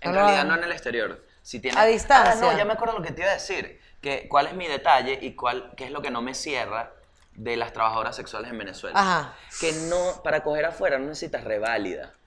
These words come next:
Speaker 1: Entonces, ¿por qué no te vas? Esa es mi pregunta. Porque estás cogiendo aquí en Bolívares. Anda pa' afuera.
Speaker 2: No, pero ¿y los burdeles deben estar en, en dólares?
Speaker 1: Sí, claro, pero igual afuera te puedes cobrar el triple. ¿Entiendes?
Speaker 2: Claro, afuera
Speaker 1: O sea,
Speaker 2: las,
Speaker 1: yo
Speaker 2: cuando
Speaker 1: digo
Speaker 2: hablamos
Speaker 1: eso.
Speaker 2: con la sirena nos contó las
Speaker 1: Claro.
Speaker 2: tarifas del exterior.
Speaker 1: No, pero ella porque es porno.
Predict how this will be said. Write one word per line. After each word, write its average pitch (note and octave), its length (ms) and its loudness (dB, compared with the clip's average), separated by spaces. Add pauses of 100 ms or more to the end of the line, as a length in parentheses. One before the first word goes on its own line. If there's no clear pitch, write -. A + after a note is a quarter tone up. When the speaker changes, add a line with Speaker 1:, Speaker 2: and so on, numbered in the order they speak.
(200)
Speaker 1:
Entonces, - 380 -4
¿por F3+ 100 0
qué D#3 60 0
no D3+ 120 0
te E3+ 140 0
vas? - 560 -2
Esa C#3+ 200 -4
es E3+ 40 -8
mi E3 80 -2
pregunta. G#2+ 500 -6 (580)
Porque F3 120 2
estás D#3+ 160 0
cogiendo G3+ 260 4
aquí G#3+ 120 0
en G3+ 100 4
Bolívares. G3+ 460 8 (160)
Anda G#2+ 300 0
pa' B2 100 8
afuera. D#3 540 0
Speaker 2:
No, G3 120 8
pero G3+ 160 6
¿y F#3+ 60 4
los F#3 100 4
burdeles E3+ 360 2
deben G3+ 140 4
estar F#3+ 200 4
en, A#3+ 320 2
en F#3+ 320 2
dólares? E3+ 540 6
Speaker 1:
Sí, B2 180 -8
claro, D3 380 10
pero A#2 140 0
igual A#2+ 580 2
afuera A#2 520 2
te C#3+ 100 -2
puedes - 300 -6
cobrar A2 220 2
el G2 60 -8
triple. A2+ 500 -4 (300)
¿Entiendes? C#3+ 340 2
Speaker 2:
Claro, G#3 580 10
afuera G3 320 8
Speaker 1:
O G#3 40 10
sea, A3+ 80 10
Speaker 2:
las, G#3+ 80 6
Speaker 1:
yo E3+ 80 4
Speaker 2:
cuando G#3 200 10
Speaker 1:
digo - 20 12
Speaker 2:
hablamos G#3+ 240 12
Speaker 1:
eso. A3 80 -2
Speaker 2:
con C#4 80 8
la C4 80 10
sirena A3+ 360 2
nos C#4 140 2
contó A3+ 580 4
las - 140 -14
Speaker 1:
Claro. G#3 320 6
Speaker 2:
tarifas B3+ 520 6
del C4 120 4
exterior. G3 680 4
Speaker 1:
No, D3+ 180 6
pero C#3 120 4
ella C#3 140 4
porque D3 180 -2
es D3 80 -8
porno. C3 480 2